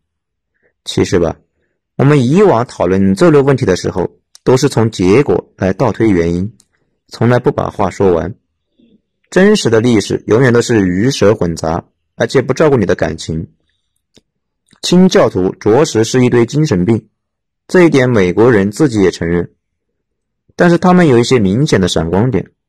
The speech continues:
再叠加上历史的机缘，后来一发不可收拾。比如他们勤奋、保守、诚实、不萎靡，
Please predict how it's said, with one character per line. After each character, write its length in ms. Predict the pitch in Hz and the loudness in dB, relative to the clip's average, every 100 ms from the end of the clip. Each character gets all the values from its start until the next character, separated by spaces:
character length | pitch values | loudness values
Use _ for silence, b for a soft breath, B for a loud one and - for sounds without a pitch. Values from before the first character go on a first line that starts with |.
| - | -4
再 400 | 117 104 98 95 | 0 2 2 0
叠 260 | 92 98 | 0 0
加 160 | 104 117 | 2 0
上 220 | 123 110 | 0 0
历 160 | 139 127 | 0 0
史 100 | 90 | -2
的 80 | 82 | -4
机 160 | 98 | -2
缘， 340 | 110 95 78 - | 0 0 -2 -10
后 220 | _ 113 101 | _ 0 2
来 140 | 95 | 2
一 240 | 160 139 | 2 0
发 200 | 104 98 | 0 -4
不 120 | 104 - | -4 -8
可 100 | 87 | -6
收 240 | 90 98 | -2 -2
拾。 240 | 107 135 _ _ _ - _ _ _ _ _ | -2 -12 _ _ _ -20 _ _ _ _ _
比 80 | 117 | 0
如 200 | 113 123 | 2 0
他 140 | - | 0
们 100 | 151 | -2
勤 280 | 139 - 87 | -2 -4 -4
奋、 300 | 95 139 - _ _ _ _ | -2 -2 -4 _ _ _ _
保 220 | 92 95 | 0 0
守、 240 | 143 - - _ _ _ _ | 0 -6 -10 _ _ _ _
诚 320 | - 87 98 | -6 -2 -2
实、 340 | 135 98 85 - _ _ _ _ | -2 -4 -6 -8 _ _ _ _
不 120 | 170 | 2
萎 260 | 147 98 87 | 4 2 0
靡， 320 | 85 95 | -2 -4